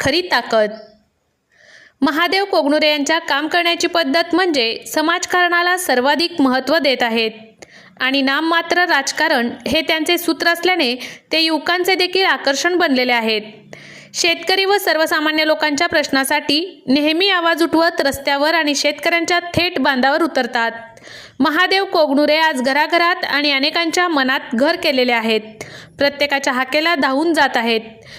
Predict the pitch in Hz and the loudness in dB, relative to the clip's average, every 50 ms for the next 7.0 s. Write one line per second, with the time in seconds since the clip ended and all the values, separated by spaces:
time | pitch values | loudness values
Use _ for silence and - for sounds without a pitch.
0 | - - - 277 311 320 320 269 302 359 381 381 403 381 381 370 370 370 381 381 | -20 -6 -2 -2 0 0 0 0 2 2 2 2 0 0 2 0 0 2 2 2
1 | 392 370 339 294 269 - 294 285 294 285 285 294 311 320 339 330 - 320 - 349 | 2 2 0 0 0 0 -2 0 0 0 0 0 0 0 0 0 -2 -2 0 0
2 | 349 359 359 349 - 359 349 370 359 359 339 330 330 - 277 247 247 262 320 359 | 0 0 -2 -2 0 0 0 0 0 -2 -2 -2 0 0 0 2 2 2 0 0
3 | 359 359 339 285 240 254 240 226 247 247 247 254 233 233 226 - - - - - | 0 0 0 2 0 0 0 0 -2 -2 0 0 0 0 -2 -6 -12 -18 -20 -20
4 | _ _ - 247 247 247 - 349 359 339 285 262 294 - - - - - - _ | _ _ -2 -2 0 0 0 0 0 2 0 0 -2 -4 -8 -14 -20 -20 -18 _
5 | - - 302 302 302 330 339 359 - 370 381 392 370 381 - - - 269 269 269 | -4 -4 -2 -2 0 0 0 2 2 2 0 0 -2 -6 -10 -4 -2 -2 -2 -2
6 | - - 311 311 - 330 311 - 277 302 294 285 302 302 285 285 285 277 294 | 0 0 0 2 2 0 0 0 0 0 0 0 0 -2 0 0 -2 -2 0